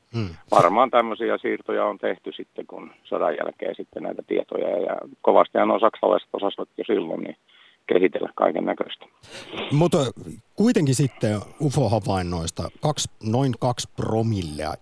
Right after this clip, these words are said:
Speaker 1: jää vaille tällaista aukotonta selitystä, jäävät mysteereiksi, niin uskotko,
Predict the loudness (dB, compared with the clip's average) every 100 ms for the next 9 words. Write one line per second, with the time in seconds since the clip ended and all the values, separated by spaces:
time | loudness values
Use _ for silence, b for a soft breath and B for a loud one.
0 | -6 0 2 2 -2 -6 -12 -10 0 2
1 | 2 0 -2 -4 -8 -10 _ _ _ _
2 | _ -20 -6 -2 -2 -4 -4 -6 -14 _
3 | _ -2 0 -2 -2 -4 -4 0 0 0
4 | -4 -10 -12 -12 -8 0 0 0 -4 -2
5 | 0 -2 -6 -6 -6 -6 -8 -10 -10 -12
6 | b b b -10 -6 -4 -6 -2 -4